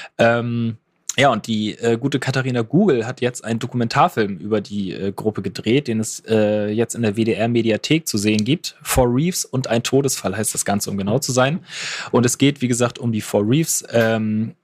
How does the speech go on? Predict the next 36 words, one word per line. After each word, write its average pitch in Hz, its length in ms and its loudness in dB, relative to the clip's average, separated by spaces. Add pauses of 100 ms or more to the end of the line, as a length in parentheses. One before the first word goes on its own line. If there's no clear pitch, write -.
(360)
eine 110 600 2 (300)
Gruppe 123 580 2
aus - 460 -2 (420)
den 113 160 4
vier 120 180 0
Geschwistern 113 460 0
Sherry, 131 520 0
Jim, 117 340 2
Andrew 117 320 0
und 95 200 -2
Terry, 143 400 2 (360)
die, 110 140 2
wie 113 40 2
ich - 120 0
eben 110 240 0
angesprochen 110 400 0
hatte, 104 180 0
in 104 60 0
den 104 100 0
neunzigern, 107 720 0
ähm, 95 500 -4
Rapmusik 131 460 2
gemacht 117 320 0
haben 107 280 0
und 104 140 -6
den 104 360 -2
Kölsch-Rap 135 640 2
so 127 80 -4
ein 110 80 -4
bisschen 127 200 -4
etabliert 120 520 0
haben 113 320 0
und, 104 260 -8
ähm, 101 400 -4 (400)
sich - 380 -2
auch 107 260 0